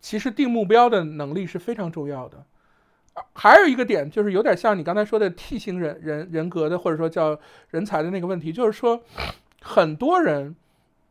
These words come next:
会认为我不管学什么要全面，我会认为就是说，比方说我写作，可能我今天，也许我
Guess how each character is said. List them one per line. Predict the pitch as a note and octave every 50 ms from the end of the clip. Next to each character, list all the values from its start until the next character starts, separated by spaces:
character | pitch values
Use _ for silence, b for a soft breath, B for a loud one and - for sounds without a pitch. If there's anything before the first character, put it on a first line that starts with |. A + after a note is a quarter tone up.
| _ _ _ _ _ _ _ -
会 | - - - D#4+ B3
认 | A3 C4+ C#4 A3+ F#3 D3+
为 | C#3+ C#3+ D#3
我 | E3+ E3 D3+ C#3
不 | C3+ - C4+
管 | A3+ F3 D3
学 | - - D#3 E3+
什 | - F#3
么 | E3+ F#3+
要 | G3+ F#3 D#3+
全 | D#3 - - - D#3+ C3+ C3+
面， | D#3+ G#3+ C#4 B3+ D#3+ - _ _ _ _ _ _ _ _ _ _ _ _ _ _ _ _ _ _ _ _ _ _ _ _ _ _ _
我 | - F#3 F3+
会 | F3 D4+ D4+
认 | C#4+ D4+ B3 G3+
为 | F3 D#3+ E3+ F#3
就 | F#3 - A3
是 | F3+
说， | G#3 G#3
比 | F#3 E3+
方 | E3 E3+
说 | F3 G3+ G3+ G3+ G3+ - - _
我 | D#3+ D#3 F3 A#3+
写 | A#3+ - F#3+ D3 C#3+
作， | C#3+ A3 G3 D#3
可 | D#3 D#3
能 | D#3 E3+ E3+
我 | C#3+ C3+
今 | - G3 G#3
天， | G#3 A3+ G#3 G3+ G3+ G#3+ G#3 _ _ _ _ _ _ _ _ _ _ _ _ _ _
也 | F3 G3+ A#3
许 | - -
我 | A#3 F3+ D#3+ D3+